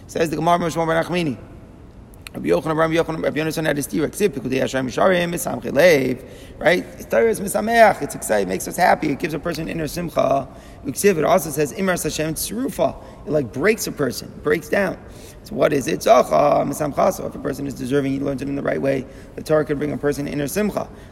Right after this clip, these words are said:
Lo Zacha, if he's not Zeichet Tzarav, so then it can break a person. Rish Lakish Amar, Migufei Nakra Nafka. You don't have to make a contradiction between two different psukim. You could see it from the pasuk itself. Zacha Tzarafta L'chaim. You know, think about what it means to break down.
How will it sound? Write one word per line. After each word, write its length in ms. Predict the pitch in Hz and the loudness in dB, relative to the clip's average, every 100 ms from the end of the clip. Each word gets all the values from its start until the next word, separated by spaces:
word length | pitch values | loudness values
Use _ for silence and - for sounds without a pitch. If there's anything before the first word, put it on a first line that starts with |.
| - | 2
Lo 180 | 165 214 | 4 4
Zacha, 260 | 180 165 | 4 0
if 60 | 143 | -2
he's 120 | 131 | -2
not 160 | 175 - | 0 2
Zeichet 340 | 214 220 180 | 4 4 2
Tzarav, 400 | - 160 117 117 | 0 0 0 -4
so 140 | 131 | -4
then 140 | 127 151 | -2 -2
it 80 | - | -2
can 140 | 143 | -4
break 300 | - - - | -4 -6 -6
a 40 | |
person. 560 | - 131 - 123 123 117 - - - - - | -8 -8 -8 -6 -8 -10 -16 -16 -16 -16 -14
Rish 140 | - | 2
Lakish 360 | 165 180 196 208 | 4 4 4 4
Amar, 180 | 196 | 4
Migufei 340 | 165 156 175 165 | 0 -2 -2 0
Nakra 300 | 156 - 160 | 0 0 0
Nafka. 300 | 151 - - | 0 -2 -4
You 60 | |
don't 120 | 170 202 | -2 -2
have 120 | - | -2
to 60 | |
make 180 | 151 160 | -4 -6
a 40 | - | -6
contradiction 500 | 143 135 - 151 147 | -6 -6 -6 -6 -6
between 180 | 127 | -6
two 140 | 123 151 | -6 -4
different 260 | 139 - | -4 -6
psukim. 280 | - 131 - - - - | -4 -6 -6 -16 -20 -18
You 60 | - | -8
could 160 | 156 - | -6 -2
see 100 | 208 | -2
it 80 | |
from 80 | 175 | 0
the 80 | 165 | 0
pasuk 280 | 170 180 160 | 0 0 -2
itself. 340 | - - - | 0 2 2
Zacha 460 | - - 202 156 156 | 2 4 6 6 4
Tzarafta 420 | 151 160 190 170 | 4 2 2 0
L'chaim. 460 | 170 233 233 147 190 - - - | 0 4 4 2 -4 -14 -18 -8
You 80 | 160 | -4
know, 100 | 165 | -2
think 180 | 214 190 | 0 2
about 200 | 175 170 | 2 4
what 100 | 165 | 2
it 40 | |
means 200 | 170 151 | 2 0
to 120 | 175 | -2
break 300 | 143 165 147 | 0 2 4
down. 300 | 156 127 - | 4 2 0